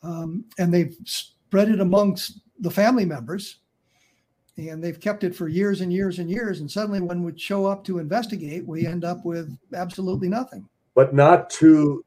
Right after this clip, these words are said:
Speaker 2: diminish the comparison to Roswell in this context, because Roswell as an historic event,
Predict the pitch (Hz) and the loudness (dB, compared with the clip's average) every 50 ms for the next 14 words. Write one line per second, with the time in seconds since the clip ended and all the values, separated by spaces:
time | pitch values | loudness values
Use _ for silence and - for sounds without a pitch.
0 | - - 135 127 - - - 139 135 135 143 139 139 123 - - - - - - | -4 -2 -2 -2 -2 -4 -4 0 4 4 6 6 6 4 2 -2 -10 -16 -18 -20
1 | _ _ _ _ _ _ _ _ _ _ _ _ - 120 123 120 - - 127 - | _ _ _ _ _ _ _ _ _ _ _ _ 0 2 2 2 2 -2 -10 -10
2 | - - 135 135 139 131 131 - - 127 120 113 113 110 - _ _ - - 120 | -2 2 4 6 6 6 4 0 -2 0 0 0 0 -4 -10 _ _ -4 0 0
3 | 107 101 101 104 104 110 117 123 120 107 - 107 101 92 87 85 82 - _ _ | 2 2 2 2 2 4 4 4 4 2 2 0 0 0 0 0 -4 -6 _ _
4 | _ _ _ _ _ - - - - - 127 - - 131 123 120 113 110 120 117 | _ _ _ _ _ -12 -10 -8 -8 -8 -10 -12 -16 -6 -2 0 2 4 4 4
5 | - - - 127 120 117 117 - - 113 92 - - - - - 117 - - 113 | 2 0 0 2 2 2 2 0 -2 -4 -4 -4 -8 -8 -4 -4 -4 0 2 4
6 | 107 98 90 101 110 113 120 127 127 123 120 127 120 113 110 - - - - - | 4 4 4 2 2 4 4 4 4 4 4 6 6 6 4 2 -2 -6 -4 0
7 | 110 113 113 110 107 104 95 - - - _ _ _ _ - 107 110 107 - - | 0 2 4 4 2 0 0 -4 -14 -20 _ _ _ _ -6 -4 -2 -2 -2 -2
8 | - - 131 123 123 123 - - 104 - - 113 120 123 120 - | 2 4 6 6 6 6 2 -2 -4 0 2 2 2 2 0 -2